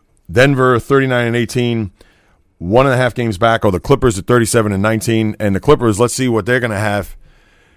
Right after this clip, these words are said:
We all know that they're gonna be the team with load management, especially with Kawhi Leonard. I'm sure that they're gonna wanna be in that two three slot. They're only a game ahead of the Rockets, where they're at thirty-six and twenty, followed by Utah,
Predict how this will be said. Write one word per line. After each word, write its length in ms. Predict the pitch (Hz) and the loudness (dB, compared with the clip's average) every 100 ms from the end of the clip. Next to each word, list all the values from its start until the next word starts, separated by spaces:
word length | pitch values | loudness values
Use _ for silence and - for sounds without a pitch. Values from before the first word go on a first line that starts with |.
| _ | _
We 140 | 107 131 | 2 6
all 140 | 131 | 6
know 180 | 127 127 | 6 4
that 160 | 110 | 2
they're 280 | 120 127 127 | 2 2 2
gonna 180 | 117 120 | 0 0
be 100 | 117 | -2
the 80 | 104 | -2
team 200 | - 117 | -2 -2
with 140 | 110 | 2
load 160 | 117 107 | 2 2
management, 520 | 107 110 95 110 - | 0 -2 -4 -6 -8
especially 420 | 104 95 120 107 110 | -12 -2 -2 0 -4
with 100 | 95 | 0
Kawhi 300 | 104 98 95 | 2 2 4
Leonard. 380 | 117 127 120 - _ _ _ _ _ _ - | 2 2 -2 -6 _ _ _ _ _ _ -2
I'm 140 | 101 107 | 0 0
sure 340 | - 120 117 | 2 4 4
that 160 | 110 101 | 2 0
they're 100 | 98 | 0
gonna 180 | 113 | 2
wanna 400 | 107 113 107 90 - _ _ _ _ 76 | 4 2 2 -2 -10 _ _ _ _ 0
be 180 | 131 | 4
in 80 | 139 | 4
that 160 | 127 117 | 2 0
two 200 | 131 117 | -2 -2
three 200 | 113 110 | 0 0
slot. 460 | - 110 107 104 _ _ _ _ - | 2 2 2 0 _ _ _ _ 0
They're 140 | 113 | 4
only 200 | 123 117 | 6 4
a 60 | 101 | 2
game 240 | 117 131 | 2 2
ahead 180 | 110 120 | 2 2
of 100 | 107 | 2
the 120 | 98 | 0
Rockets, 680 | 85 113 131 104 - - - _ _ _ _ - | 4 4 4 0 -4 -12 -20 _ _ _ _ -2
where 180 | 104 104 | 0 4
they're 200 | 113 107 | 4 4
at 100 | - | 4
thirty-six 440 | 127 117 120 - | 0 0 -4 -6
and 120 | 90 | -8
twenty, 400 | - 127 131 123 - _ _ _ _ _ _ _ _ _ - | 0 2 2 0 -6 _ _ _ _ _ _ _ _ _ -20
followed 380 | - 120 110 113 | -4 2 4 4
by 120 | 101 | 4
Utah, 520 | 98 120 123 120 117 | 4 2 2 0 -2